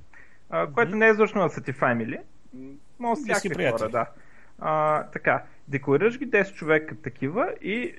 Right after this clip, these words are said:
Speaker 1: а, може да шерваш цялата си библиотека, цялата си библиотека, всичките си игри,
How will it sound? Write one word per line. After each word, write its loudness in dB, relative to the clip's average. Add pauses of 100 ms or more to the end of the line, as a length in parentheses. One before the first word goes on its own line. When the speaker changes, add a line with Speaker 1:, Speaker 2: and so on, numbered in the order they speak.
(200)
Speaker 1:
а, 6
може 4
да 6
шерваш 4
цялата 2
си -16
библиотека, -6
цялата 0
си -18
библиотека, -10
всичките -12
си -12
игри, -10